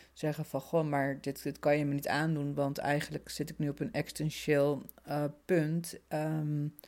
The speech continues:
ik kan niet zonder jou, dus eigenlijk heb ik nu geen enkele vorm van bestaansrecht meer, hè, want mijn bestaansrecht is de relatie met jou." Dan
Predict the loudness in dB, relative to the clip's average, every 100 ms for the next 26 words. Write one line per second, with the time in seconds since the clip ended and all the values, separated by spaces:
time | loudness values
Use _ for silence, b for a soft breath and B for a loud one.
0 | B -2 4 6 6 0 0 2 4 2
1 | -2 -4 -6 -6 -6 -6 -4 0 0 0
2 | -6 -12 -20 _ 0 0 0 0 0 -2
3 | -2 0 -2 0 -2 -4 -2 0 0 -2
4 | -2 -4 -4 -4 -2 -2 -4 -6 -6 -6
5 | -8 -10 -4 -2 0 -4 -6 -4 -2 2
6 | 2 2 -2 -4 -2 -4 -2 -2 0 0
7 | -2 -4 -8 -8 -4 -2 -2 -4 -6 -8
8 | -14 b b b b b b -2 8 8
9 | 8 4